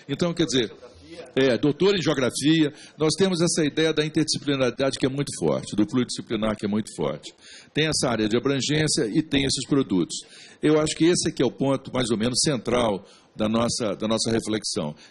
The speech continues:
E, às vezes, produzimos também, com todo o respeito dos senhores, por exemplo, uma matéria sobre desmatamento no Congresso Nacional, né? E esse aqui é um, é um trabalho que nós produzimos, que temos também outros pesquisadores, outros antropólogos, é, é, doutora Ma-, Márcia Anita Sprandel,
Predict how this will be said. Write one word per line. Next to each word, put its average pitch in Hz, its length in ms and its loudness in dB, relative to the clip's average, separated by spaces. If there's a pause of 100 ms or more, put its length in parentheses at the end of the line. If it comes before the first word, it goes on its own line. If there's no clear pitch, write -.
E, 175 100 4
às 185 160 2
vezes, 180 160 2
produzimos 131 500 0
também, 123 300 0
com - 120 -10
todo 123 220 0
o - 20 0
respeito 107 400 -2
dos 107 120 -4
senhores, 123 380 -2 (500)
por 139 80 0
exemplo, 123 260 0
uma 139 120 -2
matéria 135 380 0
sobre 113 140 -2
desmatamento 151 760 -2
no 147 100 -2
Congresso 127 480 -2
Nacional, 95 500 -6 (600)
né? 110 280 -2 (380)
E 110 80 0
esse 113 160 0
aqui 120 240 -2
é 127 40 2
um, 123 120 -4
é 113 40 -2
um 113 60 -4
trabalho 98 360 -2
que - 80 -20
nós 107 180 -2
produzimos, 120 460 -6
que 143 80 -2
temos 151 260 -4
também 127 220 -2
outros 139 240 0
pesquisadores, 131 580 -2
outros 117 200 -4
antropólogos, 123 600 -2 (480)
é, 101 520 0
é, 90 40 -2
doutora 101 320 -4
Ma-, 98 240 -8
Márcia 101 300 -4
Anita 95 260 -4
Sprandel, 123 600 -2